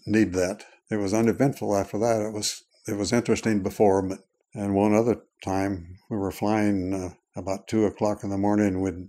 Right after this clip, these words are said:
we'd been to, uh, Bermuda, and then we were flying to Germany, and we had some nuclear, uh, material on, so we had to do it at night. So, uh,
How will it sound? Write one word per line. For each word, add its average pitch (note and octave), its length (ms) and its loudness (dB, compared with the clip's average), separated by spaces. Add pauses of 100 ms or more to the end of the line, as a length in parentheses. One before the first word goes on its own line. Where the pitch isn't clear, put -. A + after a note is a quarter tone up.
we'd F#2+ 240 -4
been G2 320 -2
to, F#2+ 360 -2
uh, F2+ 100 -4 (360)
Bermuda, G2 680 2 (580)
and F#2+ 160 -4
then G#2 140 2
we G2+ 80 2
were F#2+ 180 -2
flying G#2 460 0
to G#2 160 -8
Germany, F2+ 640 -2 (200)
and F#2+ 140 -2
we F#2+ 100 -2
had G2+ 220 0
some F#2+ 260 -2
nuclear, F#2+ 580 -2 (540)
uh, B2+ 60 -10
material F#2+ 580 0
on, F2+ 380 -2 (320)
so F#2+ 440 -6 (160)
we F#2 120 -6
had G2+ 200 -2
to F#2+ 80 0
do G2+ 220 0
it F#2 180 -6 (140)
at - 180 -6
night. G#2+ 400 0 (380)
So, F#2+ 480 -6
uh, F#2+ 160 -10